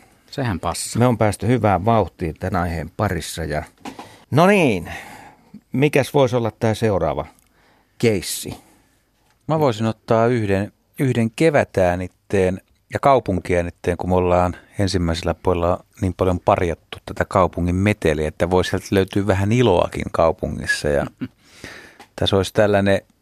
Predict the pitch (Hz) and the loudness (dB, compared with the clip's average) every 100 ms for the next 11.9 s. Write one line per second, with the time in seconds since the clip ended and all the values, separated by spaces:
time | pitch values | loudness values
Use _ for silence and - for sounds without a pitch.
0 | _ _ _ _ _ - - 110 120 113 | _ _ _ _ _ -12 -8 -2 0 2
1 | 101 95 _ _ _ _ - 113 104 90 | 0 -2 _ _ _ _ -2 0 2 0
2 | 87 113 - 95 - 87 87 90 - 104 | 0 -2 -2 -6 -2 0 0 0 2 4
3 | 92 85 85 82 90 - 92 - - 87 | 4 0 -2 -4 -6 -2 -2 -2 -4 -4
4 | - 101 95 90 85 87 95 95 101 104 | -2 0 0 0 0 0 0 2 0 2
5 | 92 80 - 85 87 92 87 - 87 - | 0 -2 -4 -4 -2 -2 -4 -4 -6 -6
6 | _ _ - 90 82 90 107 92 - 87 | _ _ -8 -6 0 2 2 0 0 0
7 | 82 82 - - 80 80 - - 95 85 | 2 0 -6 -2 -2 -2 -6 -2 0 0
8 | 78 82 82 98 92 - 82 78 - 131 | 0 -2 0 2 2 0 -4 -4 -2 0
9 | 127 - 104 101 104 - 131 117 104 98 | 0 2 0 0 -4 0 0 2 0 -2
10 | - 131 120 - - 82 _ - - - | -2 2 2 0 -2 -2 _ -20 -20 -20
11 | - - - _ 92 95 92 - | -20 -20 -20 _ 0 2 0 -4